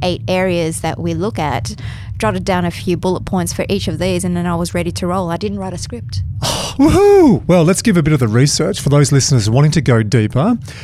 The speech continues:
Speaker 2: We're gonna talk, or the process is around self-reflective awareness, or S R A, which is a metacognitive ability that involves thinking about and reflecting on your own mental processes. So the actual act of sitting down and reflecting on,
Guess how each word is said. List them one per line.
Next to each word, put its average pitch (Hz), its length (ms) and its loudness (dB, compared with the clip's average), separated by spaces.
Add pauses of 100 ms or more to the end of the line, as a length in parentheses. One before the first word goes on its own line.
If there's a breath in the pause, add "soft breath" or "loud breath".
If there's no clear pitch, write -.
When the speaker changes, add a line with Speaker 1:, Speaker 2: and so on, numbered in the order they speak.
(300 loud breath)
Speaker 2:
We're 147 140 4
gonna 180 160 4
talk, 202 540 2
or 165 60 4
the 135 100 4
process 196 600 2
is 131 120 4
around 117 280 4
self-reflective 123 1160 0
awareness, 120 460 2
or 123 180 -4
S 127 240 0
R 107 220 0
A, 175 180 2
which 135 260 2
is 131 120 -2
a 113 60 4
metacognitive 123 1000 4
ability 131 500 -2 (380 loud breath)
that 131 140 2
involves 120 520 2
thinking 165 360 2
about 110 480 0 (200 loud breath)
and 117 160 2
reflecting 127 720 0 (240 loud breath)
on 123 140 2
your 113 160 0
own 107 180 2
mental 98 240 -2
processes. 143 640 -2 (180 loud breath)
So - 140 -2
the 131 80 4
actual 160 400 -2
act 156 300 0
of 147 160 -4
sitting 131 400 -2
down 120 240 2
and 104 200 -4
reflecting 117 720 -2
on, 104 280 -2